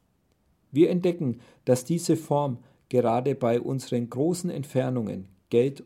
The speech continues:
und Kraft spart. Sicherlich müssen wir noch einiges tun,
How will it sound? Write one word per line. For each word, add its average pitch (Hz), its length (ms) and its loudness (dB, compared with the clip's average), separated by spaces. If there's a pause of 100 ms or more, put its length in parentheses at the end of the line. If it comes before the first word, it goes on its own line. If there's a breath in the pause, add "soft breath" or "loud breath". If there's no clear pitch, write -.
(100)
und 123 180 -8
Kraft - 360 -10
spart. - 400 -14 (920)
Sicherlich 135 540 -2 (380 soft breath)
müssen 135 320 -2
wir 139 100 2
noch 139 160 -2
einiges 127 600 -2
tun, 175 420 -2